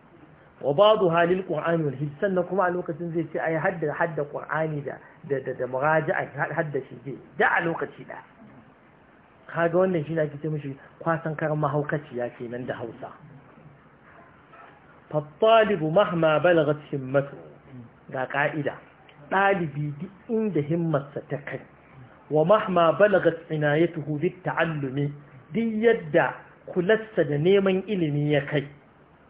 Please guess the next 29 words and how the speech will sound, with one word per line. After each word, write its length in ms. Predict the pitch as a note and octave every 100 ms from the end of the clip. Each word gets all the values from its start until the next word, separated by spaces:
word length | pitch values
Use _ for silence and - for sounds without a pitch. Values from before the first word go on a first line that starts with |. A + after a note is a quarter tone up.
| _ - -
ومهما 560 | E3 G3 B3 G3+ F#3
بلغت 500 | E3+ A3+ G#3+ F3 E3+
موهبته، 640 | E3+ A3 F3+ D#3+ D#3+ D#3 G#2+ G#2 - - B2+ C3+
duk 160 | A3+ A#3
yadda 280 | A#3+ G3 F3+
ƙwaƙwalwarsa 800 | - F3+ G3+ G3+ G3 G3+ - C#3+
ta 100 | C#3+ D#3
kai 160 | E3 D3+ D3+
kyautar 380 | D3 D3 G3+
da 100 | F3+ -
Allah 260 | F#3+ F3 D#3
ya 80 | D#3
masa 220 | E3 D3
ta 60 | C#3+
ƙwaƙwalwa, 560 | B2+ C3 C3+ C3 C3 B2 - - - - -
إذا 340 | C#3+ C#3 D#3+ E3
ترك 400 | D#3+ D3 D3 D3
بلا 380 | C3+ C3 D3 C#3
نظام، 540 | B2+ C3 B2+ A#2+ A#2 G#2+ - - - C3
idan 240 | C#3 D#3 D3+
aka 240 | - C#3
bar 140 | D3
shi 280 | D3 - -
babu 460 | B2 C#3+ C#3+ C#3+ B2+
tsari, 440 | - C3 C3 C3 A2+ - - - - -
فإنه 600 | D3 D3+ D#3+ D#3+ C#3 C#3 C#3
في 140 | D3 C#3+
آخر 360 | C#3+ C#3+ E3+ D3+ C3
العهد 300 | B2+ C#3 C#3